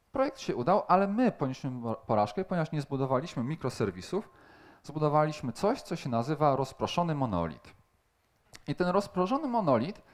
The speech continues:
to jest coś jeszcze gorszego od monolitu. E, i on się bierze stąd, że monolit jest gdzieś tam cały czas w naszych głowach. Nawet jeżeli zaczniemy budować mikroserwisy,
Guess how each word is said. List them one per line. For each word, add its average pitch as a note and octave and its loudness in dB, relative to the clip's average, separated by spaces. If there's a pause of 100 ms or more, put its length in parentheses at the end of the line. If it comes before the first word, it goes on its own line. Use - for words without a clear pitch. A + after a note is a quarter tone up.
(600)
to F#3 4
jest - 0
coś - 0
jeszcze - -2
gorszego F#3+ 2
od E2+ -2
monolitu. D#2 -8 (1080)
E, C3 6 (300)
i D#3+ 2
on B3+ 4
się A#3+ -8
bierze F#3+ 0
stąd, - 2
że C3 -2
monolit D#3+ 0 (240)
jest A3 0
gdzieś E3+ 0
tam F3+ -2
cały C3 0
czas G#2 -4
w - -10
naszych F#2+ -6
głowach. D#2+ -4 (240)
Nawet F#3+ 2
jeżeli A3+ -4
zaczniemy F#3+ 0
budować G2+ -2
mikroserwisy, G2 -6